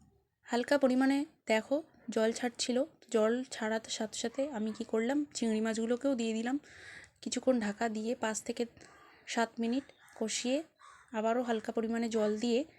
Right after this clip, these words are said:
আমি একেবারে তরকারিটা বসিয়ে দিলাম। Finally আমার হয়ে গেছে তরকারি, ছোলা কচুর তরকারি আমি ফার্স্ট টাইমই করলাম। তো তারপরেই আমি একটা রান্না করব, সেটা হচ্ছে কচুর লতি চিংড়ি মাছ দিয়েই করব। তো তার জন্য গরম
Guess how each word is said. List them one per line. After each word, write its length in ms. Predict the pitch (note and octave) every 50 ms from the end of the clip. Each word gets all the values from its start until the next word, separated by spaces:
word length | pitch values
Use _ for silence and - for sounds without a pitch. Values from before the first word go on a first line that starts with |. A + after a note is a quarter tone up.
| - -
আমি 280 | - G#3 G#3 A3+ B3+ D#4+ - - _ -
একেবারে 340 | G#3 - G#3+ G#3+ A3 A#3+ C4
তরকারিটা 360 | - A3+ G#3 - A3+ - C4
বসিয়ে 360 | A#3+ A3 G3+ - - A3 G#3
দিলাম। 280 | G#3 G3+ G3 G3+ G3+ G#3 - -
Finally 360 | A3 G#3 G#3 A3 A3+ A#3 B3
আমার 180 | A#3+ A#3 A#3 G#3
হয়ে 220 | G3 G3+ G3+ G#3
গেছে 200 | G#3+ A3+ G#3+ A#3
তরকারি, 400 | - A#3+ A#3 A#3 - A#3+ C4 C#4+ - - - - - - - - - - - _ _ -
ছোলা 240 | - A3 G#3+ G#3+ G#3+ -
কচুর 260 | A#3 A3+ - - B3+ B3+ -
তরকারি 420 | - G#3+ G#3 G#3 - A3+ C4 C4+
আমি 200 | B3 A3+ B3 D4+ D#4+ - -
ফার্স্ট 220 | - F#3+ - - -
টাইমই 220 | A3 A#3 C4 C#4
করলাম। 460 | - - F#3+ G3+ G3 F#3+ F#3+ G3+ G3+ - - - - - - - - - - _ _ _
তো 380 | - G#3+ G#3+ G#3 G#3 G3+ G3+ G3+ - _ _ _ _ _ _ _ -
তারপরেই 520 | A3 G#3+ A3 G#3+ - A#3 A#3 B3+ C4+ C#4
আমি 260 | C4 B3 A#3+ A#3 B3 C4+ - -
একটা 260 | G3+ G#3 G#3 - -
রান্না 240 | A#3+ A#3+ A#3 A#3+ B3
করব, 360 | A#3+ - B3+ B3 G#3+ A3+ C4+ D#4+ -
সেটা 280 | - - G#3 - A3+
হচ্ছে 320 | B3+ C4+ - - - C#4+ D#4+ - -
কচুর 300 | - A3+ A3+ - B3+ A#3
লতি 340 | A3+ A3 G#3 - - A#3+ D4+ - _ -
চিংড়ি 300 | - - B3+ C4 C4 C4+
মাছ 200 | B3+ A#3 G#3+ F#3+ F#3 -
দিয়েই 200 | A3 A#3 B3 A#3+ -
করব। 280 | G3+ F#3 F#3 - G#3 G3+ - - - - - _ - - - - - - - _ _ _
তো 140 | - A3+ A3
তার 200 | A3 A3 A3 G#3
জন্য 340 | G#3+ B3 C4 C4+ C4+ C4+ B3+ -
গরম 560 | G#3+ G#3 G#3+ A3 A3+ A#3+ B3 A#3+ A#3+ A#3+